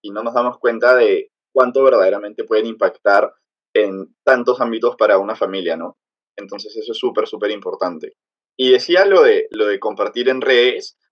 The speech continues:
porque creo que muchas veces se critica o se, o se, es que está como mal visto esto de, ah, solo lo comparte, o tipo, no se ensucia las manos, y es como,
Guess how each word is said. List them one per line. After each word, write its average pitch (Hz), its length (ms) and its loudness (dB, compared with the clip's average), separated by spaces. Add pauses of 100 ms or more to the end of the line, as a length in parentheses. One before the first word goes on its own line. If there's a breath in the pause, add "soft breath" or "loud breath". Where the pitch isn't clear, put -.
porque - 380 -2
creo 165 200 4
que 127 80 2
muchas 143 340 -4
veces 143 400 0 (360)
se - 180 -6
critica 139 680 2
o 117 100 6
se, 104 240 -2
o 104 80 -4
se, 107 380 -2
es - 180 -4
que 120 100 -2
está - 200 0
como 143 200 2
mal 127 220 4
visto 135 380 0
esto 127 260 -2
de, 113 220 2 (240)
ah, 127 240 6
solo 147 220 4
lo 147 80 4
comparte, 120 640 -2 (460)
o 110 120 -2
tipo, 101 440 0
no 120 120 2
se 131 60 -6
ensucia 135 240 0
las 117 120 2
manos, 123 340 2
y 147 40 -12
es 143 60 -14
como, 135 320 -6